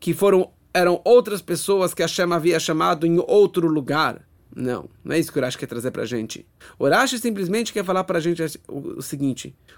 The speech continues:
o fato como que Moshe e Aaron selecionaram e pegaram estes homens. Estes doze homens,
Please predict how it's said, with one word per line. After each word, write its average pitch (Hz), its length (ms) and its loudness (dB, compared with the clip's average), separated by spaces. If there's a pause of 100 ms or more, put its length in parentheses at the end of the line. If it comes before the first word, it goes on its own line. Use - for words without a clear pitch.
o 151 120 -2
fato 233 560 0 (160)
como 302 380 2
que - 100 -6
Moshe 202 320 -2
e 233 240 2
Aaron 202 520 2
selecionaram 185 960 0
e 165 100 -2
pegaram 160 680 -2
estes 135 380 -8
homens. 98 540 -8 (240)
Estes 262 400 0
doze 180 480 4
homens, 147 560 -2